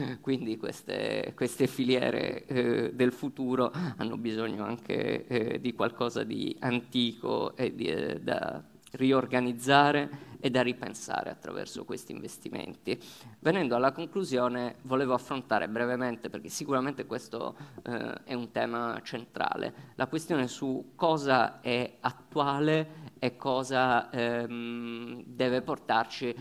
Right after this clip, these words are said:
a uno sforzo di innovazione in più rispetto al P N R R.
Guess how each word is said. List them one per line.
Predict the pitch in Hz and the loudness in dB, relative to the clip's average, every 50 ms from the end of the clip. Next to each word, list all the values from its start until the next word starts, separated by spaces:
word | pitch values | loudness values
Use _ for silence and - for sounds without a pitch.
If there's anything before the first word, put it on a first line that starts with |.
| 160 151 117 | -8 -10 -8
a | - 123 | -6 -6
uno | 131 131 | -6 -4
sforzo | 123 - - 165 151 156 - 139 | -4 -2 0 0 -2 -2 -4 -6
di | 123 117 127 | -4 -2 -2
innovazione | 123 123 123 123 123 117 123 120 - - 127 123 127 | -4 -4 -4 -4 -2 -2 -4 -4 -6 -8 -6 -6 -4
in | 139 160 156 156 | -4 -6 -6 -6
più | - 131 131 131 135 139 - | -6 -4 -4 -2 -2 -4 -6
rispetto | - 123 117 - - - - - - - - 120 113 117 117 117 113 120 - - | -6 -8 -8 -8 -6 -6 -6 -6 -6 -8 -6 -2 0 0 0 0 0 -2 -2 0
al | - 123 117 | 2 2 2
P | 117 - - - | 0 -2 -6 -6
N | - - | -4 -4
R | 110 - - - - - 107 - - - - - - | -6 -6 -6 -4 -2 -2 -2 -2 -2 -6 -8 -6 -4
R. | - 107 - | -4 -4 -4